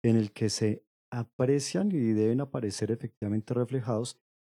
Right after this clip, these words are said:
tanto los gastos como los ingresos. ¿Qué es entonces efectivamente lo que encontramos acá? Que en definitiva el presupuesto es esa herramienta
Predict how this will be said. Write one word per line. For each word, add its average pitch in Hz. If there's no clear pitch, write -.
tanto 123
los 101
gastos 104
como 110
los 98
ingresos. -
¿Qué 139
es 135
entonces 156
efectivamente 113
lo 131
que 113
encontramos 101
acá? 147
Que -
en 113
definitiva 110
el 117
presupuesto 117
es 110
esa 143
herramienta 135